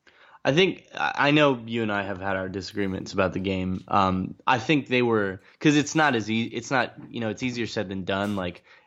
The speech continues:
it's easy from a relative of, like,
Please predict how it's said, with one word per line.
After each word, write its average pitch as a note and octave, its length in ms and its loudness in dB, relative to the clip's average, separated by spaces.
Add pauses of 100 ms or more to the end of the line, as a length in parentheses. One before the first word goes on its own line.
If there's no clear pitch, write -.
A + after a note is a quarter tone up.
(140)
it's - 340 -4 (280)
easy C#3+ 540 6
from A#2+ 240 2
a G#2+ 80 4
relative G#2+ 560 4
of, G2 160 0
like, F#2 380 -2